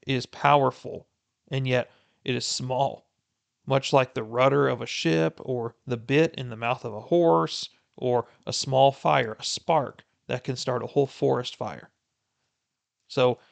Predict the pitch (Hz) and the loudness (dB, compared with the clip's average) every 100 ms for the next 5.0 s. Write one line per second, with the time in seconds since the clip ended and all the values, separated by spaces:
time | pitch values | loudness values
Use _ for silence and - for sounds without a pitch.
0 | _ _ _ _ 147 135 123 - 143 147 | _ _ _ _ -10 -6 -6 0 2 4
1 | 160 156 156 151 143 - 139 107 - 123 | 4 2 2 2 2 -2 -2 -4 -10 -10
2 | - 123 170 143 143 123 - 170 202 202 | -8 -8 2 2 2 -4 -6 0 4 4
3 | 156 135 135 139 135 131 135 131 131 117 | 4 0 -2 0 0 0 -6 -6 -8 -6
4 | 127 123 123 113 110 - 107 - - - | -8 -6 -6 -8 -8 -12 -12 -14 -16 -18